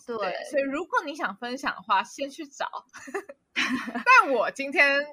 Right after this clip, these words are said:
Speaker 2: 连分享都懒。
Speaker 1: 我真的以为你是会想要讲那一种，就是事情也很多，然后各种事情都想要讲。
Speaker 2: 那看来我们虽然认识很久，但也没有很熟。<laughs> 没有啦。
Speaker 1: 哎，拜托，毕竟你的故事，就是每天的故事都很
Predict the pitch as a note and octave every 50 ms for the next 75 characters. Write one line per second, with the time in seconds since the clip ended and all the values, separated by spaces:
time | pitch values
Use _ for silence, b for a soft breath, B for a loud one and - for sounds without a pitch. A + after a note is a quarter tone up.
0 | - - A3 G#3+ G#3 A3+ A#3 - E4+ E4+ E4 A#3+ F3+ F3+ F#3 A3 A3+ G3+ - -
1 | - B3+ A#3 - E4+ F#4+ F#4+ E4+ - A#3 G#3 F#3 F3+ F3+ F3 E3+ E3 E3 E3+ E3+
2 | E3+ D#3+ E3 - - A#3+ A#3+ A#3+ A#3+ - B3 G#3+ G#3 - - _ _ _ _ _
3 | - - F3+ E3 E3+ F#3 G#3+ A#3 A#3 - F3+ - - F#3 F3+ F3+ F3+ F#3+ - -
4 | - - - - - B3 B3+ B3+ - C4+ A#3 - - F#3 E3+ E3 D#3+ E3+ F#3 -
5 | F#3+ - - _ - F3+ F3 F3 E3+ E3 F3 F#3+ - - A#3+ A3 F#3+ F3+ - -
6 | F3+ F3+ - G3+ F#3+ F#3 E3 - E3+ F3 F3+ - - E3+ - D#3+ - - _ -
7 | - - - _ - F#4+ C#4+ B3+ D#4+ F4+ D4 A#3+ G#3 F3+ F3 F#3 F3+ E3+ D#3+ D#3+
8 | D3+ D#3 A#2+ A2 - G3+ - - - C4 A3+ A3 A3+ A#3 A3+ A3+ - C4+ A#3+ A3
9 | G#3+ - F#3 - - F#3+ C3 - G#3 G#3 F#3 E3 D#3 D#3+ C#3 E3 F#3 F#3 - -
10 | - - - - C#4+ - - - - D#5+ F#5 - - C#5 C#5+ C#5+ - D5 E5 -
11 | A4 - C5+ - - - - - - - - - D#5 E5+ - - - - G4 F4
12 | D4+ E4 G#4 - - F4+ G4+ G#4 - A4 F#4 F4 D#4+ D4 C#4+ C#4 - A4+ A4 D4
13 | D4 F#4+ A#4 A4 C#4+ A#4+ A4 - A#4+ A#4 F#4+ C4+ A3+ A3 G#3 G#3+ - - E4+ C#4+
14 | C4 C4 - - D#4+ D4 D#4+ F#4 F4+ G4 G4+ G4 - - C#4 A3+ G3 G3 A#3+ C4
15 | B3+ A#3+ - C4+ C4 B3 B3+ A#3 B3+ B3+ G#3 F3+